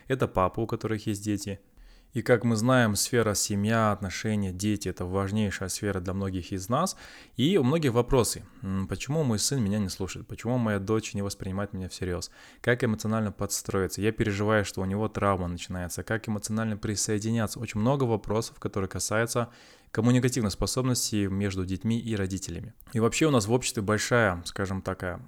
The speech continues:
задача, давайте скажем, не проблема, а задача, научиться коммуницировать между разными поколениями, между разными ролями, потому что нас этому не учили. А, у нас был авторитарный режим, просто рот закрой, аузын жап, короче, садись, кет,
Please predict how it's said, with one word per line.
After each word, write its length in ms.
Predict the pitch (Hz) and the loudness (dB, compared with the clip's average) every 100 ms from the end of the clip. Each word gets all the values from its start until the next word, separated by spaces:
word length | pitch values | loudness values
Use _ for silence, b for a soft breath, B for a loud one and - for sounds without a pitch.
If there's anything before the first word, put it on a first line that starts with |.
| - | -10
задача, 580 | 104 110 113 165 - 101 | -2 2 4 2 2 0
давайте 260 | 117 120 | 0 -2
скажем, 300 | - 110 98 | -2 -2 0
не 80 | 104 | -2
проблема, 420 | - 101 147 120 | 0 0 0 0
а 20 | |
задача, 540 | 95 104 104 95 - 110 B B B - | 0 0 2 0 -2 -12 B B B -4
научиться 560 | 101 101 - 147 - | 0 0 0 0 0
коммуницировать 720 | 120 101 101 98 - 120 123 104 | 0 0 0 0 0 0 0 0
между 320 | 107 98 98 | -2 0 0
разными 360 | 101 101 92 | 0 0 -4
поколениями, 680 | 90 92 90 98 127 127 113 | -6 -8 -2 0 2 2 0
между 300 | 98 92 95 | 0 -2 -2
разными 320 | 101 92 90 | 0 -2 -4
ролями, 500 | 90 92 95 117 135 | -4 -2 0 0 0
потому 360 | 120 90 98 98 | -4 -4 -4 -4
что 140 | - | -4
нас 320 | 95 104 120 101 | -2 0 0 -2
этому 300 | 95 92 90 | -6 -6 -4
не 220 | 104 113 | 0 0
учили. 720 | 107 101 - 101 92 101 B B B B B - | -2 -4 -2 -2 0 0 B B B B B -8
А, 200 | 98 98 | -2 0
у 80 | 95 | 4
нас 180 | 113 104 | 4 4
был 160 | 104 | 0
авторитарный 580 | 95 - 101 101 98 95 | 0 -2 -2 0 0 0
режим, 440 | 95 104 131 151 131 | -2 0 0 0 0
просто 360 | 113 101 - | -2 -2 -2
рот 160 | 95 92 | -4 -2
закрой, 380 | 95 113 120 92 | -2 0 2 2
аузын 340 | 101 104 107 | 2 2 2
жап, 300 | 98 127 - | 2 2 0
короче, 340 | 110 98 - | -4 -4 -4
садись, 460 | 92 95 101 135 - | -6 -4 -4 -4 -2
кет, 220 | - 127 | -2 -4